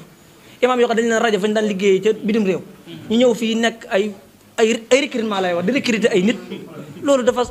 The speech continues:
dafa salte ci réew mu normal, surtout koo xam ne imam lañ lay wooye. Waaw, man li may wax am na, li may wax, yéen a ngi may jël, noo leen ko mën a caméra yi baax na.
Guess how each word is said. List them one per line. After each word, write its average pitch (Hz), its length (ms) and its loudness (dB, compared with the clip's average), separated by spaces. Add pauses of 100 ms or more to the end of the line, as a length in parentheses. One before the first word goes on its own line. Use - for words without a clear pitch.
dafa 247 200 0
salte 240 380 0
ci 214 100 -2
réew 233 160 4
mu 208 80 2
normal, 185 340 -2
surtout 240 260 -4
koo 262 100 2
xam 220 100 -2
ne 208 120 -6
imam 208 160 0
lañ 190 120 0
lay 185 80 2
wooye. 160 240 -2 (1040)
Waaw, 156 260 -2 (420)
man 262 160 2
li 302 60 2
may 294 60 4
wax 269 120 0
am 233 60 -4
na, 226 80 -2
li 214 120 -4
may 247 160 2
wax, 208 140 0 (500)
yéen 220 240 4
a - 20 -4
ngi 196 80 -4
may 185 100 -2
jël, 165 160 -2 (320)
noo 233 200 -2
leen 220 80 0
ko 214 60 -2
mën 202 120 0
a 175 40 -4
caméra 175 260 0
yi 156 60 -2
baax 139 160 -4 (120)
na. 156 60 -16